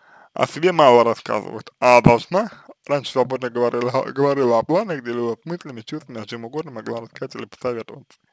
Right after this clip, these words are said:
Такое ощущение, что здесь вы говорите о том, что чувствуете, э, что, м, чувствовали или чувствуете себя важной. Вот такое ощущение у меня,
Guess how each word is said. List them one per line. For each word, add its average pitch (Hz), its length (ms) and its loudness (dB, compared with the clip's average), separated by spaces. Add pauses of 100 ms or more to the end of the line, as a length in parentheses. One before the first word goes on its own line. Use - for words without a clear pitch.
(840)
Такое 151 340 4
ощущение, 214 540 -2
что 131 200 -10
здесь 180 300 -8
вы 208 420 -8
говорите 151 440 0
о 190 80 0
том, 190 220 -10
что - 180 -16
чувствуете, 160 680 -6
э, 143 540 4
что, 160 800 0
м, 131 400 -16
чувствовали 147 840 -4
или 131 460 -8
чувствуете 131 1120 -8 (520)
себя 147 320 2
важной. 143 440 2 (1500)
Вот 135 100 -10 (300)
такое 120 400 0
ощущение 143 420 -12
у 113 40 -20
меня, 104 120 -20